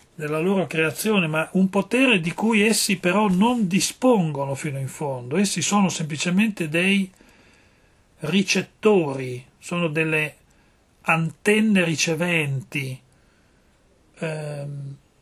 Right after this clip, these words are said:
sono dei radar che captano dei messaggi ignoti ai più, che altri non sono in grado di captare, sono dei captatori di messaggi che poi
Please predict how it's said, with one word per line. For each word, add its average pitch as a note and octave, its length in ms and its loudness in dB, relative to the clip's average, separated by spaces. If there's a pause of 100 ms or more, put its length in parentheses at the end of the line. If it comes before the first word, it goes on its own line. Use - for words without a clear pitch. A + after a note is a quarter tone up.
(240)
sono G#3 360 0
dei E3 220 2
radar G3+ 600 2
che D#3+ 180 -4
captano F#3 560 0
dei D#3 220 0
messaggi F#3 960 0 (1300)
ignoti F#3+ 800 2
ai E3 240 2
più, F3+ 400 2 (500)
che E3+ 80 -2
altri E3+ 320 2
non D3+ 140 -4
sono E3 180 -2
in E3 60 -2
grado F3+ 280 0
di C#3 120 -6
captare, B2+ 520 -6
sono E3 220 -4
dei D#3 220 -4
captatori F#3 840 0
di D#3 140 -4
messaggi C#3 960 -2 (1800)
che G3 160 2
poi C#4+ 500 4